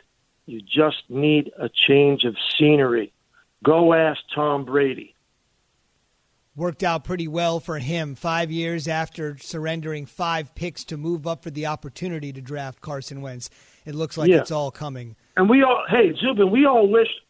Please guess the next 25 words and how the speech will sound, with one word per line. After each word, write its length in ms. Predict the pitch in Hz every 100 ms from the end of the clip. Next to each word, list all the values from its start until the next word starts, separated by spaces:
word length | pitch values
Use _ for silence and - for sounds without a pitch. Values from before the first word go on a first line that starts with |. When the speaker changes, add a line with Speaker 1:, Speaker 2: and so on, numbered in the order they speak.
| -
Speaker 1:
Carson 420 | 220 214 196 190
Wentz 220 | 214 208 -
the 60 |
best. 380 | 175 233 - - _ _ _ _ _ -
You 100 | 180
know, 160 | 190
he 100 | 190
does 220 | 196 208
the 80 | 185
right 260 | 170 185 180
thing 220 | 185 175
in 140 | 160
life. 260 | 156 143 - - _ _ _ _ _ _
He's 240 | - 175 151
a 100 | 143
good 300 | 143 202 202
young 260 | 196 190 180
man, 320 | 180 185 180 _ _ _ -
community-based, 880 | 151 156 202 208 202 170 185 185 - - _ _ _ -
faith-based, 680 | 190 196 - 180 185 185 - _ _ _ -
family-based, 920 | 196 202 196 185 165 175 180 - - _ _
hardworking, 1000 | - 165 202 208 170 185 180 - 196 190 _ _ _ -
is 160 | 156
everything 460 | 196 226 208 202 180
you, 160 | 170